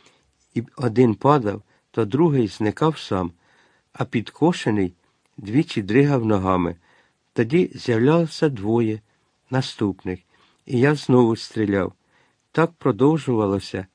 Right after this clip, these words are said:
кілька разів. Я боявся, що в мене закінчаться набої, і вони таки закінчилися. Залишався тільки той останній патрон.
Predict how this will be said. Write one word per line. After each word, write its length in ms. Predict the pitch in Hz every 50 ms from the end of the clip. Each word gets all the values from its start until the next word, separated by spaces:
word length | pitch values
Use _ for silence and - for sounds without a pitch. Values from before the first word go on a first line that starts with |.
| _ _ _
кілька 400 | - 156 151 170 - - 151 147
разів. 440 | 147 147 123 101 90 95 95 90 - _ _ _ _ _ _ _ _ _ _ _ _ _ _ _ _ _ _
Я 200 | - 110 127 127
боявся, 680 | 110 107 117 113 113 127 139 135 123 - - 117 101 98 - _ _
що 300 | - - - - 113 110
в 40 | 110
мене 260 | 117 117 113 113 107
закінчаться 840 | 101 110 104 - - 110 101 - - 117 113 110 - - - 113
набої, 640 | 104 110 110 104 101 131 139 131 110 98 90 85 - _ _ _ _ _ _ _ _ _
і 80 | - 113
вони 300 | 110 113 113 120 147 151
таки 320 | - 117 107 - 139 123
закінчилися. 1000 | 113 127 113 - - 123 117 - - - 143 139 127 101 92 - - 98 90 85 - _ _ _ _ _ _ _ _ -
Залишався 800 | 117 120 110 110 107 - - 143 147 147 139 - - 135 131 - _ _ _ _ _
тільки 380 | - - 127 113 110 - 117 107
той 360 | - - 143 143 143 139 135 _ _ _ _ _ -
останній 600 | - 113 - - - - 131 143 156 151 147 139
патрон. 540 | 139 - 104 - - - 101 98 98 104